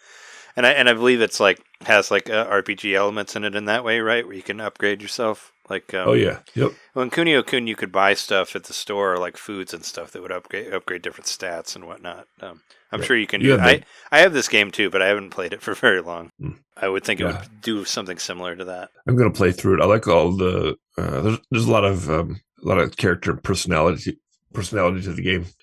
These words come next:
Speaker 2: You know, you're playing as, uh, two girls from high school, and their boyfriends are kidnapped. They're trying to escape the high school, and immediately, of course, the evil principal is like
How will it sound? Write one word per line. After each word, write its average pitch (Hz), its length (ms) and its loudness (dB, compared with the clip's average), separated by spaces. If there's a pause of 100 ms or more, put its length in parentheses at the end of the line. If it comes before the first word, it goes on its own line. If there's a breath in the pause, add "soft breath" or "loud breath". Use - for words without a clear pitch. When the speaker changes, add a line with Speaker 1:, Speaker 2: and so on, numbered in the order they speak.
Speaker 2:
You 90 180 0
know, 90 100 0
you're 92 140 0
playing 92 580 0 (360)
as, 87 340 0
uh, 85 160 0
two 101 140 2
girls 87 440 2 (220)
from 78 240 -2
high 92 160 0
school, 85 440 0 (180)
and 101 100 -4
their 90 100 0
boyfriends 87 420 -2
are 80 60 -4
kidnapped. 85 460 -2
They're 80 120 0
trying 85 240 0
to - 40 2
escape - 360 0
the - 80 -2
high 82 160 2
school, 67 440 0 (140)
and 85 180 -2
immediately, 85 580 2
of - 140 -4
course, 87 280 0
the - 80 -2
evil 87 240 0
principal 80 640 -4
is 76 120 -10
like - 220 -4